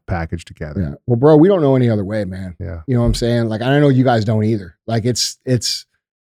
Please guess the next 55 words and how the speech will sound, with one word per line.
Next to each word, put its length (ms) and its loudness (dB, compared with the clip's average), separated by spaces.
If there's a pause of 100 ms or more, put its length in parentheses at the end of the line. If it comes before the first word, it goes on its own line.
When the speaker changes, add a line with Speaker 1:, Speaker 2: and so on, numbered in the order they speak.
(340)
Speaker 2:
w-, 140 -10 (160)
you 60 4
know, 160 2
I 100 0
think 200 2
people 220 2
get 160 0
the 140 2
idea 320 4
of 120 -2
business 480 0
and 100 -2
they 100 0
look 260 0
at, 140 -4
like, 260 -10 (1000)
you 100 4
know, 200 6
I, 120 0 (120)
I 40 4
think 160 4
especially 440 2
where 180 2
we're 200 4
at 180 0
now, 220 -2
they 100 2
look 220 2
at 80 2
us, 240 -4
they 160 -4
don't 180 -2
look 200 0
at 80 0
us 180 -2
maybe 260 0
as 100 -2
a 60 -4
small 320 -4
company 400 -4
anymore. 380 0
They 80 0
look 180 -2
at 80 -2
us 140 -6
as 100 -8
a, 80 -10 (160)
as, 300 -12
as 140 -8
a 20 -8
mid-size 520 -2
or 120 -4
a 40 -8
bigger 300 -4
company. 480 -4